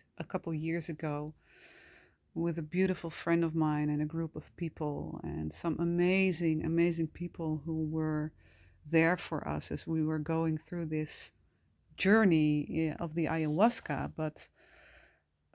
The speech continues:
um, I, in, in, during this ceremony, I, I saw my inner child, and my inner child was standing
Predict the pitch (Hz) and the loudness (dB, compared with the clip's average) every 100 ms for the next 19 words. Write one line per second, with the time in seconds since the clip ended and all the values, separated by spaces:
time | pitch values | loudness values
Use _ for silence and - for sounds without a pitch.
0 | - - 180 175 170 170 160 156 156 156 | -20 -10 -6 -4 -2 -2 -2 -2 -2 -4
1 | - _ _ _ _ _ _ _ _ _ | -10 _ _ _ _ _ _ _ _ _
2 | - - - 185 202 - 190 185 190 - | -20 -20 -2 4 4 4 0 2 0 -2
3 | - 180 196 202 180 165 - - 226 226 | -4 0 4 4 4 0 -4 0 4 6
4 | 156 147 151 156 - 165 156 156 151 151 | 4 4 2 2 -2 -4 -4 -4 -4 -4
5 | - _ _ _ - 165 - - 240 202 | -8 _ _ _ -6 -4 -2 2 4 4
6 | 147 147 165 160 - 170 170 147 147 143 | 2 0 -2 -2 -2 -2 0 0 -2 0
7 | 160 160 - 180 175 - 175 180 185 - | 0 -2 0 -2 -2 -2 0 2 0 -4
8 | 156 160 - - _ - - - - - | -4 -4 -6 -14 _ -20 -20 -20 -20 -20
9 | _ _ _ _ _ - - - 196 208 | _ _ _ _ _ -16 -14 -4 2 4
10 | 226 175 160 170 196 269 | 6 6 6 4 4 2